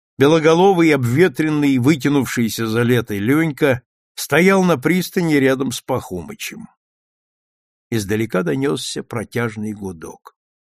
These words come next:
В голубые облака поползли чёрные клубы дыма. Покачивая белыми, заново покрашенными боками,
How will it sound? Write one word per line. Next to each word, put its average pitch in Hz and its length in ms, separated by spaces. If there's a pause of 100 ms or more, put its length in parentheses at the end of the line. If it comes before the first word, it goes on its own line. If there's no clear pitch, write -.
(440)
В 113 100
голубые 165 460
облака 156 500
поползли 139 680
чёрные 143 560
клубы 127 420
дыма. 107 720 (540)
Покачивая 139 720
белыми, 117 540
заново 107 540
покрашенными 107 840
боками, 127 680